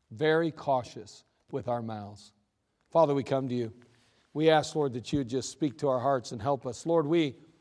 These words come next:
on one hand, will bless, and on the other hand, we'll be cursing. We'll, we'll say something positive about someone, but then negative about someone else. Lord, I, that's not how we're supposed to live our lives, and that's not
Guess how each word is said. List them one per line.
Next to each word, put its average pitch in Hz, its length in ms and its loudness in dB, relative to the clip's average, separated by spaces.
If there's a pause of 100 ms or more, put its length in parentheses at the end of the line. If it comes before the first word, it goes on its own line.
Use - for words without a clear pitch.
(280)
on 156 160 -2
one 170 180 2
hand, 139 300 -4
will 131 160 -2
bless, 139 600 0
and 143 100 -4
on 147 100 -2
the 147 140 2
other 160 160 2
hand, 139 240 -4
we'll 135 160 -2
be 120 320 -4
cursing. 143 500 -2
We'll, 139 240 0 (360)
we'll 156 120 0
say 180 220 4
something 143 460 0
positive 160 560 2
about 139 320 2
someone, 160 360 0
but 143 140 -2
then 151 220 0
negative 160 380 2
about 156 320 2
someone 175 300 -2
else. 185 360 -6 (1040)
Lord, 170 180 2
I, 156 400 -6
that's 220 200 0
not 190 120 2
how 147 160 4
we're 135 80 0
supposed 135 340 -2
to - 40 -6
live 139 180 -2
our 127 140 2
lives, 120 380 0
and 143 100 -6
that's 190 220 -2
not 180 280 -2